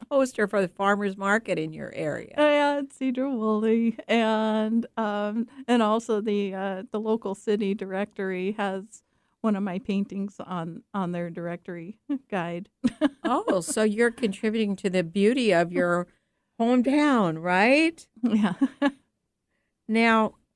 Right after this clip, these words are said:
Speaker 1: if someone's interested in doing plein air painting,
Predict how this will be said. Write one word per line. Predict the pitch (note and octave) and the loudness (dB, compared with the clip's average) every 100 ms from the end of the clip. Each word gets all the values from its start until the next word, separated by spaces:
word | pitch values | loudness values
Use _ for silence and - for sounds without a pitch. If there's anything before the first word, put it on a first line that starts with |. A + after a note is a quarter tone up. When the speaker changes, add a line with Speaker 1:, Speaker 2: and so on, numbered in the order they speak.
| _ | _
Speaker 1:
if | G#3 G3 | 0 0
someone's | - D4 A4 - - | -2 -2 -4 -8 -6
interested | A#3 A3+ G#3+ F#3+ E3 | -8 -8 -12 -10 -8
in | D#3+ E3 | -8 -10
doing | - G3 G3+ G3 F#3+ | -6 -4 -4 -6 -10
plein | F#3+ F3+ F3 | -8 -6 -4
air | D3+ C#3+ _ - | -6 -8 _ -8
painting, | D#3 C3+ - - - G3+ | -8 -8 -12 -20 -20 -20